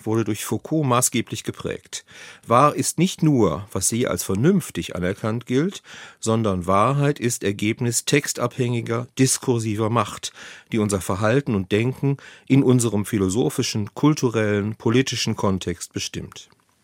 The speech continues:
Aber auch dem Blick des Arztes und den Räumen, in denen sich Kranksein, Genesen und Sterben vollziehen und Sehen und Sprechen und Handeln stattfinden, kommen ganz neue Bedeutungen zu.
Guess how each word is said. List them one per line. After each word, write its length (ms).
Aber 180
auch 160
dem 160
Blick 180
des 180
Arztes 600
und 180
den 140
Räumen, 460
in 160
denen 240
sich 180
Kranksein, 680
Genesen 420
und 140
Sterben 480
vollziehen 720
und 160
Sehen 500
und 140
Sprechen 400
und 160
Handeln 340
stattfinden, 720
kommen 240
ganz 320
neue 300
Bedeutungen 720
zu. 320